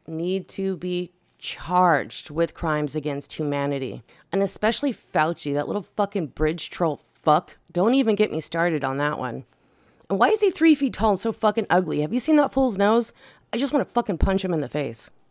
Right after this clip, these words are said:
And these fucking sick psychopaths actually had pregnant women get this vaccination. Just like they tell pregnant women it's totally safe to take antidepressants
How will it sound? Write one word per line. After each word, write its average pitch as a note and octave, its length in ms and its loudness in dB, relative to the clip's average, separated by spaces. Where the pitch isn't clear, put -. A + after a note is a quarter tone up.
And A3+ 120 4
these C#4 280 0
fucking A#3 420 0
sick G3 300 -2
psychopaths G3 920 0
actually F3+ 440 -2
had E3 200 -4
pregnant E3 380 0
women C3 400 -6
get E3+ 140 -4
this D3 180 -4
vaccination. C#3+ 800 -6
Just C4+ 300 2
like C#4+ 200 0
they C4 100 -2
tell B3+ 220 0
pregnant A#3 420 0
women G#3 220 2
it's G3 180 -4
totally B3 500 -2
safe F#3 360 -2
to F3 80 -10
take F3 260 -6
antidepressants D3 880 -6